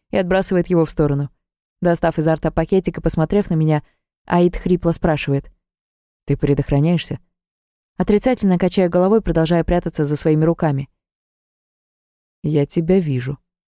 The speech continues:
с ноткой веселья замечает он. «А я тебя нет», — выпаливаю, зажмурив глаза. Тихий смех, а потом мой живот накрывает горячая тяжелая ладонь.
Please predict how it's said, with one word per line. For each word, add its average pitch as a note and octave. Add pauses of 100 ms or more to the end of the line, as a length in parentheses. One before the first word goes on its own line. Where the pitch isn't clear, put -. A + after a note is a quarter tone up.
с -
ноткой D#3
веселья G#3
замечает D3
он. C3+ (840)
«А F#3
я A#3+
тебя D#3+
нет», — E3 (220)
выпаливаю, F3+
зажмурив E3+
глаза. E3 (540)
Тихий F#3
смех, G#3+
а D#3+
потом E3+
мой E3
живот F#3
накрывает E3+
горячая F3
тяжелая D#3+
ладонь. D#3+